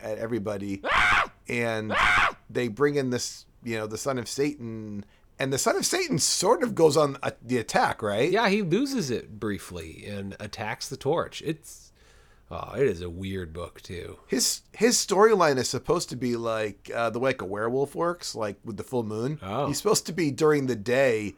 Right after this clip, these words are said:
Speaker 1: like, calm, cool, and collected, but at night, you know, the Son of Satan comes out. So he's supposed to be sort of a crazy person at night, but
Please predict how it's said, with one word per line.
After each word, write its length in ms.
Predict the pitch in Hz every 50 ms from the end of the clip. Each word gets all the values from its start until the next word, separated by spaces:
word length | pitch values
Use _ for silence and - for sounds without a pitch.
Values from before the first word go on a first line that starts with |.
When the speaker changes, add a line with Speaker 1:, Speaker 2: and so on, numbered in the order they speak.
| - - - - _ _ _ _
Speaker 1:
like, 280 | - 107 101 101 101 -
calm, 280 | - 127 120 120 120 117
cool, 200 | - 127 123 120
and 80 | 104
collected, 380 | - 113 117 123 127 - 127 101
but 80 | 110
at 140 | 110 110 -
night, 320 | 110 127 131 135 131 120 -
you 140 | - 117 110
know, 120 | 107 104 101
the 100 | 98 104
Son 260 | - - - 127 117
of 120 | 113 -
Satan 380 | - - 127 127 139 135 156 139
comes 320 | - - - 104 90 85
out. 200 | 95 92 87 -
So 80 | - 120
he's 80 | 113
supposed 220 | - 202 214 - -
to 60 | 202
be 140 | 135 131 107
sort 180 | - 127 123
of 60 | 107 92
a 60 | 90
crazy 340 | - - 110 113 107 - 107
person 320 | - 107 101 - - 92
at 120 | 87 82 95
night, 180 | 110 110 - -
but 140 | - 85